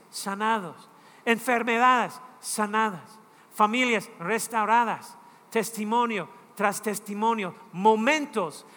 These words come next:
de sol detente en la, en nuestra vida, la vida de esta iglesia.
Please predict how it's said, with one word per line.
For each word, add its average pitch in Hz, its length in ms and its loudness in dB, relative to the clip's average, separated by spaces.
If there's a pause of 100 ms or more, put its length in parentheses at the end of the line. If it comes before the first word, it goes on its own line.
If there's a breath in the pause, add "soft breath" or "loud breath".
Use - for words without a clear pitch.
de 220 160 6
sol 294 600 -2
detente 240 720 -4 (460 loud breath)
en 220 140 -2
la, 208 260 0
en 240 140 -4
nuestra 226 400 -2
vida, 214 300 -4
la 185 180 -2
vida 220 240 -2
de 214 60 -2
esta 214 160 -8
iglesia. 190 520 -6